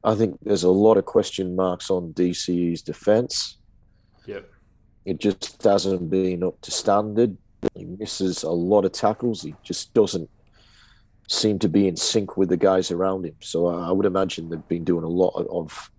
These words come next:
Speaker 1: work around that. But, um,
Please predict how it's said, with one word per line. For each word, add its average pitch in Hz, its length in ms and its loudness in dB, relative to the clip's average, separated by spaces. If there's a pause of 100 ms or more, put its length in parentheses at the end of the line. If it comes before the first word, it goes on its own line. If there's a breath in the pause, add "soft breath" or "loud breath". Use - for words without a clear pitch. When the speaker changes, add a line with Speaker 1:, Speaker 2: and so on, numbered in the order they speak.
(120)
Speaker 1:
work 101 420 6
around 92 360 0
that. - 280 -10
But, 82 220 0 (920 soft breath)
um, 90 280 2